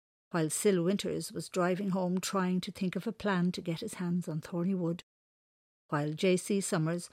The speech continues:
wearing his welly boots, was walking back to Thorny Wood, and while the baby animals were all having their afternoon nap, a large, black crow suddenly landed on the branch beside the wise old owl.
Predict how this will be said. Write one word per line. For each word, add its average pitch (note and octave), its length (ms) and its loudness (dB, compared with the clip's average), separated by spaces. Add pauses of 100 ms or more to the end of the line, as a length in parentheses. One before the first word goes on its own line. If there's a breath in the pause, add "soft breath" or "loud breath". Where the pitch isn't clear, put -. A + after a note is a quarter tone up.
(220 loud breath)
wearing F3 320 6
his F#3+ 160 0
welly F#3 200 4
boots, D#3 380 -4
was C#3+ 160 -6
walking E3 360 0
back F#3+ 240 -2
to D#3+ 120 -4
Thorny D3 340 -2
Wood, D3 280 -2 (440)
and E3 120 -2
while D3 240 -2
the C#3 80 -4
baby E3 320 2
animals D3+ 520 0
were C3+ 120 -4
all C#3 160 -2
having D3+ 380 -2
their C#3 180 -4
afternoon F3+ 600 0
nap, E3 280 -4 (800)
a F3 60 4
large, E3 560 2 (400)
black E3+ 360 0
crow D#3+ 440 0 (320)
suddenly E3 560 0
landed G3 400 0
on G3+ 100 0
the G#3 80 -2
branch E3+ 500 -4
beside E3 540 -2
the D#3+ 100 -2
wise C#3+ 300 -2
old D3+ 260 -2
owl. D#3 340 -2